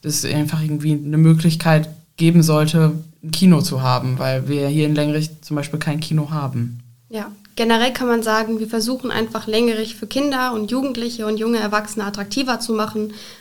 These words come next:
Speaker 2: Und wir sind offen für Vorschläge und wir freuen uns auch immer über neue Mitglieder und man kann uns immer ansprechen, wir sind immer da. Man kann auch einfach mal für eine Sitzung vorbeikommen, das ist nicht verbindlich. Äh, wir freuen uns einfach mit jedem, über den wir über Lengerich quatschen können.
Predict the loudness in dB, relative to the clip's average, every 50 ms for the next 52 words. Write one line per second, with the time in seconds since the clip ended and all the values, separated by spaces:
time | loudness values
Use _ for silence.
0 | _ _ -6 -4 -4 -2 -2 -4 -2 0 0 2 2 2 0 0 0 0 0 0
1 | 0 -2 -4 -4 -4 -2 -2 -2 -2 -2 -2 -4 -4 -4 -4 -4 -6 -6 -4 -4
2 | -4 -4 -6 -6 -2 0 2 2 2 0 -2 -4 -4 -2 -2 -2 0 0 0 0
3 | 0 0 0 0 0 0 -2 -4 -4 -6 -6 -6 -4 -6 -6 -6 -4 -4 -2 -2
4 | -2 -2 0 0 -2 -2 -2 -2 -2 0 2 2 2 2 0 -2 -4 -4 -6 -4
5 | -4 -4 -4 -4 -4 -2 -2 -4 -4 -4 -6 -4 -2 -2 -2 0 0 0 -2 -2
6 | -2 -4 -6 -4 -2 -2 -2 0 0 -2 -2 -2 -4 -6 -6 -4 -4 -4 -6 -8
7 | -12 -16 -18 -16 -8 -2 0 0 2 2 2 0 0 -2 -4 -4 -6 -4 -4 -2
8 | 0 0 -2 -2 -2 -4 -2 -2 -4 -6 -8 -10 -8 -6 -6 -6 -4 -6 -6 -4
9 | -4 -4 -4 -4 -6 -8 -8 -8 -10 -14 -14 -10 -6 -6 -4 -4 -4 -4 0 2
10 | 2 2 2 0 -2 -2 -4 -2 -2 -4 -4 -4 -6 -4 -2 -2 0 0 -2 -4
11 | -4 -4 -4 -2 -4 -4 -4 -6 -6 -6 -4 -4 -4 -4 -4 -6 -6 -4 -4 -4
12 | -4 -6 -8 -8 -8 -14